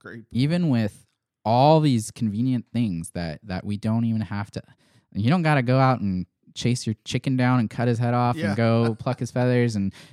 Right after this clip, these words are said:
Speaker 2: do all those things. Like, and so what is that? And, and,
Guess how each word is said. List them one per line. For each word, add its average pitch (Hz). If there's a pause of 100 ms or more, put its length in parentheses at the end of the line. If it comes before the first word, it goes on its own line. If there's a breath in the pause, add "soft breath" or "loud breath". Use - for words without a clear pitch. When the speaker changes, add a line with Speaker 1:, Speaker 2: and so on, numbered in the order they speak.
(120 loud breath)
Speaker 2:
do 123
all 127
those 117
things. 131 (140)
Like, 101 (840)
and 117
so 127
what 131
is 110
that? 90
And, 104
and, 110